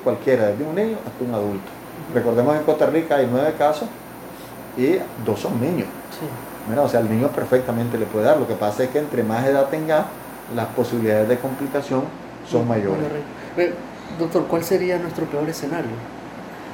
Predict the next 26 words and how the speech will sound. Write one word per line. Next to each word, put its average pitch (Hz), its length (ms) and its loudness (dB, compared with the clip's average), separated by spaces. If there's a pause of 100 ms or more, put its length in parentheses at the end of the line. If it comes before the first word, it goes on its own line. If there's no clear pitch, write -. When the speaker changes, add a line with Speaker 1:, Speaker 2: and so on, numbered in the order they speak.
(160)
Speaker 1:
O 131 60 4
sea, 143 100 8
el, 135 100 4
el, 131 160 4
el, 131 280 4
el 127 80 4
peor 151 200 6
escenario 180 360 4
en 180 60 0
este 175 200 0
país 160 260 4
es, 190 420 4 (440)
eh, 117 320 0
uno, 247 360 4 (380)
¿verdad? 147 280 0 (160)
Que 135 100 0
la 123 140 2
gente 151 260 0
no 156 160 0
confíe 147 340 2
en 151 100 0
su 127 120 0
propia 160 320 2
capacidad 123 460 2
de 139 80 0
prevenir 113 400 0